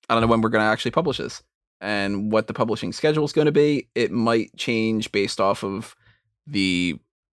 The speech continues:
projected release of No Time to Die, because if that ends up being pushed later, we might release these one a week.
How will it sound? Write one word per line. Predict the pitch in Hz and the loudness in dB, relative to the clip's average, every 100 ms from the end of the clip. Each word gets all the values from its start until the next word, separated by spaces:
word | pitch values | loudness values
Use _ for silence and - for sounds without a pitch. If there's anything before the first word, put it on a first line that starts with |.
| _ _ _ - | _ _ _ -6
projected | 113 110 110 104 | -2 -2 -2 -4
release | 104 104 104 117 - - | 0 2 2 2 -2 2
of | 107 110 110 - - | 2 2 -2 -8 -10
No | - 107 | -2 0
Time | 107 101 | 0 0
to | 92 | 2
Die, | 101 117 127 139 | 2 2 0 -2
because | - 110 104 110 - 87 | -6 -6 -4 -4 -6 -2
if | 101 - | -2 0
that | 101 | 0
ends | 92 104 | 0 -4
up | 87 _ - | -8 _ -8
being | 78 | -6
pushed | - - - | -6 -8 2
later, | 123 139 131 | 4 6 4
we | 104 | 4
might | 85 78 - _ _ - | 2 -2 -4 _ _ -6
release | 90 85 | -4 -4
these | 98 82 90 | -6 -6 -4
one | 85 | -2
a | 78 | 2
week. | 139 220 - | 2 2 -6